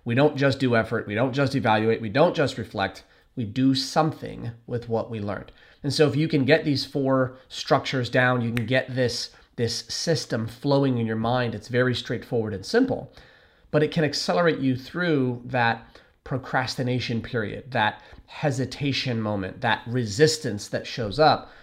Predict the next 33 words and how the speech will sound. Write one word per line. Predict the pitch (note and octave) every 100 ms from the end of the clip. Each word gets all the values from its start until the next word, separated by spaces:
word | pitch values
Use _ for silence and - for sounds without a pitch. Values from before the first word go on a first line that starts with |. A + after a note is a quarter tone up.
| - _ -
when | B2
we | A#2+
start | - B2+ A#2
to | B2
get | A#2 A#2+
a |
little | A#2+ C3 -
anxious | B2 B2+ A#2 B2 A2+ -
about | A#2+ A2 A#2
making | A#2 A#2 A2+
mistakes, | G2+ - F#3 C3 - - - - -
particularly | - B2 - E3+ D#3+ C#3+ C3
in | B2
environments | A#2 G#2+ A2 G#2+ G#2 -
that | -
matter. | G2+ F#2+ - - _ - - - - _ _
So | - F3
get | C3+ G3+ G#3
your | F#3+
mind | C#3+ A2 G#2 G2
right. | G2 - _ - _ _ -
Set | - F3 F3+
aside | E3+ E3 C3
your | A#2+
fear. | G#2+ - F#2+ G2+ G#2+ _ _ _
Step | - - G#3 G#3+
away | G#3+ C#3 B2 A#2+
from | A#2 A#2+
your | G#2 F#2+
ego | A2+ G#2 F#2+ G#2+ - _ _ _ _
and | C#3 B2+
step | - - E3 - -
up | - G2